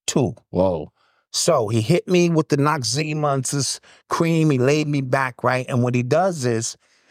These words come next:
Speaker 1: you know, the s-, hot towel hit my face, bang, bang, bang. Then he started working my shoulders.
Speaker 2: Ugh, this is, it's getting
Speaker 1: No, no, no.
Speaker 2: <laughs> it's getting
Speaker 1: And, and
Speaker 2: weird.
Speaker 1: then I'm like, "Okay,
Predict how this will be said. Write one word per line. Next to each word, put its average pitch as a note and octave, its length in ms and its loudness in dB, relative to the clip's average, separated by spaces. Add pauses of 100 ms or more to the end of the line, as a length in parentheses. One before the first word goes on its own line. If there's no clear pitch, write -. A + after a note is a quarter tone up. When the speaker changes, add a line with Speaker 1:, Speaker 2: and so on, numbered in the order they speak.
(200)
Speaker 1:
you F4+ 80 4
know, F3 240 0
the C#3 180 0 (180)
s-, - 100 -4
hot - 380 0
towel C#3 280 -4
hit - 200 -8
my C3+ 140 0
face, A2 300 -4
bang, C#3+ 220 -2
bang, C#3 160 0
bang. B2+ 240 -2 (540)
Then F3+ 140 2
he A3 60 0
started D#3 340 -2
working D3+ 280 0
my B2 140 2
shoulders. E3 840 -4 (160)
Speaker 2:
Ugh, F2 280 -14 (300)
this F#2+ 220 -4
is, - 340 -6
it's - 140 -10
getting G2 240 -6
Speaker 1:
No, F#3+ 200 4
no, G#3 220 2
no. A3+ 220 2
Speaker 2:
<laughs> - 40 -20
it's C#3+ 520 -4
getting A#3 220 2
Speaker 1:
And, B3 100 2
and G#3+ 80 2
Speaker 2:
weird. B3 120 2
Speaker 1:
then - 40 -6
I'm A#3+ 320 0
like, C4+ 240 2
"Okay, D#4 200 0